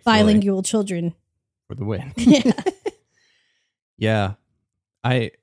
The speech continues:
Speaker 2: I do love that stories like this could be regarded as kids' movies.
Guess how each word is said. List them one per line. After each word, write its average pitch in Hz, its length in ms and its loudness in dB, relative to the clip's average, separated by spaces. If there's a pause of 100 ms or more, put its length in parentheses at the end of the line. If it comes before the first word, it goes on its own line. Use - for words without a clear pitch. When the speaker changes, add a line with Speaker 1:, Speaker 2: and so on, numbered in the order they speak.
Speaker 2:
I 127 140 -2
do 160 240 -2
love 110 380 -2
that 92 200 -4
stories 101 480 -6
like 95 240 -8
this - 560 -10 (920)
could 101 360 -6
be 110 140 -2
regarded 113 480 -2
as 113 160 -4
kids' 127 320 -6
movies. 131 560 -4